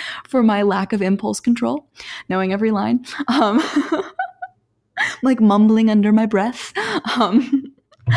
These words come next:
uh, yeah, this is my favorite Art Life movie. And I realized also tonight, it's like,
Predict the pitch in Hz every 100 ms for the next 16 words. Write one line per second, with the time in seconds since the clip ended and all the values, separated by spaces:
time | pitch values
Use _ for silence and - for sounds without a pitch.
0 | 622 508 415 - - 208 214 226 240 190
1 | 220 - 269 254 254 254 247 233 226 214
2 | 214 220 220 208 180 165 190 190 185 196
3 | 196 185 185 196 190 190 185 185 175 175
4 | 175 - 175 170